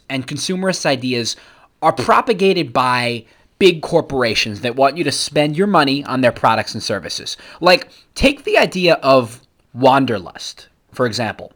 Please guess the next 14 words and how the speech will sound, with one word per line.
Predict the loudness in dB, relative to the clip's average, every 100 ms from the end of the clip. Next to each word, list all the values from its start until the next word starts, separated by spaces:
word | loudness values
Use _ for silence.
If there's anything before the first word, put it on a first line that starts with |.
| -12
If, | -12 -10
if | -6
you | 2
guys | 2 2
haven't | 2 2 2
heard | 0 2
of | 2
it, | 0 -4 -20 -20 -20 _
it's | 0 0 0 -8
the, | -4 -2 0 -2 -6 -6
the | -4
phenomenon | -2 2 6 6 4 0 -2 -6 -12
that | -2 0 0 -6 _ _ _
people | -4 -2 6 6 6 0